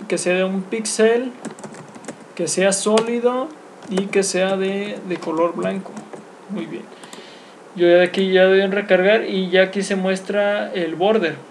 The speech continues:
Bueno, está un poco, un poco pequeño. Voy a darle tres píxeles para que se note un poco más. Y ya aquí se nota, ¿no? Lo que vendría siendo el border de color blanco en,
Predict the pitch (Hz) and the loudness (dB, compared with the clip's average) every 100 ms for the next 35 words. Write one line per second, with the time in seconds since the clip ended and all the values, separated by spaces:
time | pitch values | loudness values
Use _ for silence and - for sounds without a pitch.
0 | - 226 175 156 156 - 170 175 180 175 | -18 -6 -6 -4 -8 -6 -8 -6 -6 -4
1 | 180 170 165 165 185 196 - - - 190 | -6 -8 -14 -16 -18 -18 -18 -18 -14 -8
2 | 180 170 185 175 - - - - 160 180 | -6 -4 -2 -4 -8 -20 -12 -10 -4 -2
3 | 196 220 190 175 180 185 180 190 - 208 | -2 -2 2 4 4 0 -2 -6 -6 -6
4 | 208 196 - 185 156 160 165 185 185 190 | -4 -6 -6 -8 -8 -10 -8 -6 -6 -8
5 | 185 196 302 - - - - - - 185 | -6 -6 -6 -8 -18 -20 -20 -20 -10 -4
6 | 180 180 185 185 185 180 208 175 165 208 | 2 0 0 -2 0 0 0 -2 -4 -8
7 | 214 - - - - - - - - - | -10 -16 -20 -20 -20 -20 -20 -20 -20 -20
8 | - 214 156 160 156 151 160 160 180 185 | -16 -10 -8 -4 -4 -4 -6 -4 -4 -4
9 | 190 214 - 170 156 185 208 240 277 - | -2 -2 0 -2 2 2 4 4 2 0
10 | - - - 170 175 156 175 180 180 196 | -18 -20 -8 -6 -2 2 2 2 0 0
11 | 214 214 240 247 - - - - - 175 | -2 -2 -2 -2 -8 -20 -20 -20 -10 -4
12 | 170 165 160 156 156 156 | -2 -4 -6 -6 -6 -8